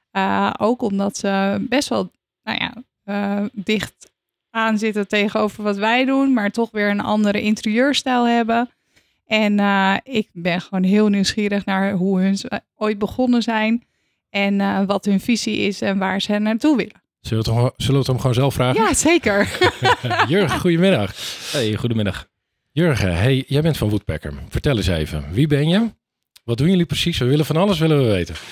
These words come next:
Speaker 1: Hey, niet te veel vragen.
Speaker 2: Oh ja, niet te
Speaker 1: Eén
Speaker 2: veel vragen.
Speaker 1: tegelijk.
Speaker 2: Eén tegelijk.
Speaker 3: Eh, welke van de drie? Nee, komt
Speaker 2: Ja.
Speaker 3: goed. Gaan we, die komen allemaal aan bod. Nee, allereerst, eh, leuk dat, eh, dat ik er mag zijn, joh. Ik vind het echt, eh, heel bijzonder. En we hadden het in het voorgesprek al eventjes over. Het is de allereerste keer, eh, de allereerste podcast ooit. Dus, eh, leuke, unieke ervaring. En superleuk om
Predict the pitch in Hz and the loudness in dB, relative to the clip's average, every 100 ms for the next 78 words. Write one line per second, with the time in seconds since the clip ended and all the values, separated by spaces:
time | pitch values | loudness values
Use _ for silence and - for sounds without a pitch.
0 | - - - 190 196 156 214 185 220 226 | -14 -14 -10 -4 -4 -2 0 2 2 0
1 | - 185 - - 120 104 143 277 269 254 | -2 -2 -2 -4 -2 -2 0 0 0 -2
2 | 175 180 - 170 - 85 82 - - - | -2 -2 -2 -2 -4 -10 -12 -16 -20 -18
3 | - 120 127 143 - 147 135 113 104 101 | -16 -10 -4 -4 -4 -2 -2 -2 -2 0
4 | 101 117 98 98 - 123 123 - 139 143 | 0 -2 -8 -6 -2 0 0 -2 0 0
5 | 143 139 160 117 - 165 151 175 175 175 | 2 2 0 0 -2 -2 0 0 0 0
6 | 170 170 180 - 175 - 147 143 139 139 | 0 2 0 0 -4 0 0 2 2 0
7 | 139 156 151 - 175 131 101 - 139 - | -2 -2 -2 0 0 0 -2 -4 -6 -6
8 | - 135 131 127 120 _ _ _ - 135 | -2 0 2 2 0 _ _ _ -6 -4
9 | 120 - 110 139 117 117 113 107 - 113 | -2 -2 -2 0 2 0 -2 -6 -6 -6
10 | 110 - 117 107 107 104 113 107 98 120 | -6 -6 -6 -2 -4 -2 -4 -2 -2 -4
11 | - - 120 117 117 - - 113 104 98 | -6 -4 -2 0 -2 -4 -4 -4 -2 -2
12 | 101 98 - 113 110 - 117 - - - | -2 -4 -6 -4 -4 -8 -12 -14 -14 -8
13 | 120 - - 101 - 101 101 104 127 160 | -8 -8 -6 -4 -2 -2 -2 0 0 0
14 | 147 143 143 135 107 107 117 131 135 135 | 0 0 0 0 0 0 0 0 -4 -4
15 | 135 - 131 127 120 117 123 113 | -2 -4 -2 -2 -2 -4 -6 -6